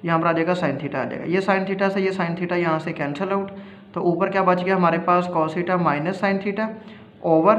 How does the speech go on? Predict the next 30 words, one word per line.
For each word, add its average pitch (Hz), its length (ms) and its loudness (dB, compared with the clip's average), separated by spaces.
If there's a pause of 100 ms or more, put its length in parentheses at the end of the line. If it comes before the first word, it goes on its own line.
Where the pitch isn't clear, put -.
(280)
यहाँ 165 200 4
पर 185 80 2
आ 180 80 6
जाएगा 180 320 2
cos 160 220 2
theta 180 220 0
plus 156 280 -2
sin 135 220 -6
theta। 135 260 -6
और 165 200 -6
यही 185 540 -2 (280)
वैल्यू 175 240 2
को 175 100 0
हमने 165 280 0
क्या 160 160 2
करना 165 220 -2
है, 170 160 -2
प्रूव 175 180 0
करना 160 280 0
था 170 180 -2
कि 175 160 -4
लेफ्ट 151 260 -2
हैंड 180 140 -4
साइड 170 180 -2
इक्वल 160 300 -4
आ 147 100 2
गई 147 120 -4
है 160 80 -4
हमारे 151 240 -4
पास 170 260 -2